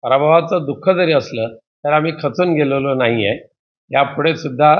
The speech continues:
रत्नागिरी सिंधुदुर्ग सहित पूर्ण महाराष्ट्रामध्ये शिवसेना पक्षाच्या वतीने कार्यरत आहेच आणि भविष्यामध्ये सुद्धा ही सेवा कोकणवासियांची कायम राहणार आहे.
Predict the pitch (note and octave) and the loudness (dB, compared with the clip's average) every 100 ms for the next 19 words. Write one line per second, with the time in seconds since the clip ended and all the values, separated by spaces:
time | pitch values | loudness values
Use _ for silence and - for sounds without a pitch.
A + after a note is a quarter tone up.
0 | - - - B2+ - C#3+ C3 - C3 C3 | 0 -12 -12 -10 -4 -4 -4 -6 -4 -2
1 | C3 C3+ B2+ A#2+ - _ _ D3+ C3 C3+ | 2 2 2 -2 -14 _ _ -6 -4 -4
2 | C3 C3 C3 B2 A2 B2+ B2 - B2 A#2+ | -8 -8 -6 -4 0 0 0 -2 -4 -2
3 | C3 C#3 C#3 _ - - - - C3+ A#2 | -2 -4 -6 _ -20 -20 -20 -6 -4 -2
4 | C#3+ C3+ - A2+ C3+ B2+ C#3 B2 - C3 | -2 -2 -2 -4 -2 -2 0 -2 -2 -2
5 | C3 C3 - - A2+ A#2+ B2+ B2 - A#2 | 0 -2 -6 -8 -4 0 0 0 0 0
6 | G#2+ C#3 - - _ _ _ _ - - | 2 0 -2 -12 _ _ _ _ -20 -18
7 | - B2 C3 B2+ A#2 - - B2 B2+ - | -6 -2 2 2 0 -6 -6 -4 -2 -2
8 | C3 B2+ B2+ - B2+ B2+ B2+ A#2+ B2 B2 | 0 0 -2 -6 -2 -2 -2 -4 -2 2
9 | B2 B2 G#2+ B2 A2 B2 B2 G#2+ B2+ A#2+ | 2 0 -6 -10 -8 -4 -4 -4 -4 -6
10 | C#3 E3+ A#2+ A#2+ A2 G2 F#2 F2 D#2 | -8 -6 -2 0 -2 -4 -6 -10 -14